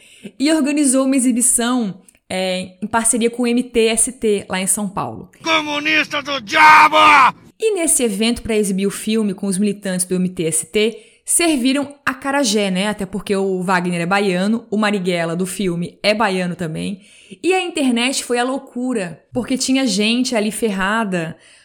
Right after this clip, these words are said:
Speaker 1: é, servindo camarão neste momento do país. Na verdade, quem falou mais merda mesmo foi a familícia, né? E seu, seu gado aí.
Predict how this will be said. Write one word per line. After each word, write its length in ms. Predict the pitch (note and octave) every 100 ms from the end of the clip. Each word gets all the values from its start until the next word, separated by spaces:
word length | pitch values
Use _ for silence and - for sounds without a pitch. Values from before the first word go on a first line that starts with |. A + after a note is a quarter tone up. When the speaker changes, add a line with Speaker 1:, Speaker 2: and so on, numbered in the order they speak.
| _ -
Speaker 1:
é, 240 | F#3+ F#3
servindo 640 | F#3 B3 A3+ F3+ A3+ C4+ B3+
camarão 600 | A3+ G#3 G3 F#3 G#3+ A#3
neste 420 | G3+ A#3+ B3 -
momento 580 | A3+ G3+ F#3 A3 A#3+ A#3
do 100 | G#3
país. 540 | G#3 E3+ E3+ E3 - - - _ -
Na 120 | D4+
verdade, 460 | D#4+ C4+ C#4 D4+
quem 120 | - C#4
falou 280 | C#4 C4
mais 200 | A#3+ A#3
merda 300 | A3+ A3 A3+
mesmo 220 | G#3 G#3+ A3+
foi 140 | C4
a 40 |
familícia, 640 | C4 A#3+ C4+ B3 E3 - D#3+
né? 220 | F#3+ A3
E 80 | G3+
seu, 380 | - G3 F#3 F3+
seu 260 | - G#3
gado 340 | G3 F3+ F#3+ A3
aí. 260 | E3+ -